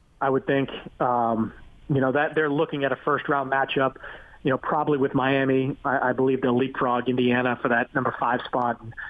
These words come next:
you know, they might be able to even climb to four. Who knows? But I think that, that first-round matchup's gonna be huge. I mean, when the, the season stopped, it looked like there could be a house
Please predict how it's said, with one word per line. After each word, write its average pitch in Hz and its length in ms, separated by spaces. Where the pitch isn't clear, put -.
you 123 60
know, 120 160
they 139 160
might 143 160
be 143 80
able 123 80
to 127 60
even 123 120
climb 127 240
to 120 80
four. 131 260
Who 143 100
knows? 123 260
But 135 100
I 135 60
think 147 180
that, 151 320
that 160 180
first-round 143 380
matchup's 135 320
gonna 123 140
be 113 140
huge. 117 200
I 131 60
mean, 123 300
when 165 360
the, 151 260
the 143 160
season 151 540
stopped, 143 420
it 143 80
looked 143 200
like 131 240
there 147 80
could 151 180
be 139 80
a - 60
house 143 180